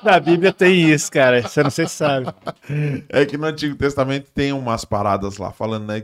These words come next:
Speaker 2: de homens deitando com homens, e
Speaker 1: Uhum.
Speaker 2: tendo, a-, é,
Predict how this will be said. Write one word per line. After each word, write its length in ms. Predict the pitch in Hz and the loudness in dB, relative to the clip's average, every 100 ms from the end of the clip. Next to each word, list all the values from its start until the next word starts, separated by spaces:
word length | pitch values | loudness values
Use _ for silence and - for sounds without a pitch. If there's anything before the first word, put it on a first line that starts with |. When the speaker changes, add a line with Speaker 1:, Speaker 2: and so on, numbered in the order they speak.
| 101 | -12
Speaker 2:
de 180 | 95 | -8
homens 400 | 107 107 110 104 | -6 -6 -6 -10
deitando 520 | 101 98 98 98 98 98 | -10 -10 -10 -12 -12 -14
com 220 | - 90 | -16 -12
homens, 680 | 87 123 110 101 95 98 123 | -10 -8 -10 -10 -14 -12 -12
e 40 | |
Speaker 1:
Uhum. 100 | 113 101 | -8 -8
Speaker 2:
tendo, 400 | 107 101 104 - - - - | -8 -10 -16 -16 -20 -20 -14
a-, 180 | 90 - | -14 -10
é, 460 | 110 101 92 90 | -6 -6 -6 -8